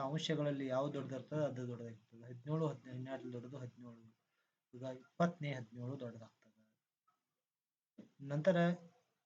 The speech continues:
ಹದಿನೈದನೇ ಹನ್ನೊಂದು, ಹದಿನೈದನೇ ಎಂಟರಲ್ಲಿ ಯಾವ್ದು ದೊಡ್ಡದು ಅಂದಾಗ ಹನ್ನೊಂದು ಎಂಟರಲ್ಲಿ ಯಾವ್ದು ದೊಡ್ಡದು? ಹನ್ನೊಂದು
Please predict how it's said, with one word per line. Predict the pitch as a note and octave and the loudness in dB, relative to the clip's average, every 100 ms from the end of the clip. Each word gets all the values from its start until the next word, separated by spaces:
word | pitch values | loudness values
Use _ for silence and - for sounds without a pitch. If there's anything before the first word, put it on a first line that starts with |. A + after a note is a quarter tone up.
| _ _ _ - | _ _ _ -2
ಹದಿನೈದನೇ | D3 C#3+ F3 F#3+ F3 E3+ F3 | 0 8 10 12 12 12 10
ಹನ್ನೊಂದು, | D#3 C#3 C#3 C#3 C#3 D#3 D#3 | 10 6 -2 -4 0 2 2
ಹದಿನೈದನೇ | C3 B2 D3+ E3 D#3+ D#3+ D3 | 0 0 2 2 2 0 0
ಎಂಟರಲ್ಲಿ | C3 B2 B2 C3 | -2 -6 -6 -4
ಯಾವ್ದು | C3 C#3+ D#3 B2+ | 2 4 4 0
ದೊಡ್ಡದು | C3 - E3+ D#3+ E3 E3 | -6 4 6 6 4 4
ಅಂದಾಗ | C#3+ B2 B2+ A#2+ C3 C#3+ D#3 D#3+ - _ _ _ _ _ - | 2 0 -4 -4 2 4 6 4 -2 _ _ _ _ _ -2
ಹನ್ನೊಂದು | D3+ F3 F#3+ F#3+ | 4 8 8 8
ಎಂಟರಲ್ಲಿ | D#3+ D#3 D3+ D#3 D3 | 8 6 2 0 2
ಯಾವ್ದು | C3+ D3+ | 4 4
ದೊಡ್ಡದು? | D3 C#3 D3 C#3+ | 2 0 -2 -2
ಹನ್ನೊಂದು | C3+ C#3+ D#3 D3+ | -2 2 2 4